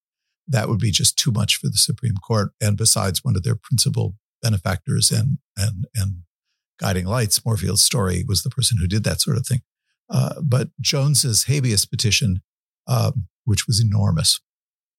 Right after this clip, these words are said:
um, um, uh, caught the attention of Justice Holmes, who was sitting on the court. William Howard Taft was the Chief Justice at that point.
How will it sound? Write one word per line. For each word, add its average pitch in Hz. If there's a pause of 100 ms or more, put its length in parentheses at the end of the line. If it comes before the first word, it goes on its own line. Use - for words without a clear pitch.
(280)
um, 104 (500)
um, 90 (680)
uh, 175 (420)
caught 113
the 101
attention 98 (100)
of 92 (100)
Justice -
Holmes, 135
who 120
was 110
sitting 98
on 90
the 85
court. 95 (1080)
William 98
Howard 98
Taft 85
was -
the -
Chief -
Justice -
at 117
that -
point. 135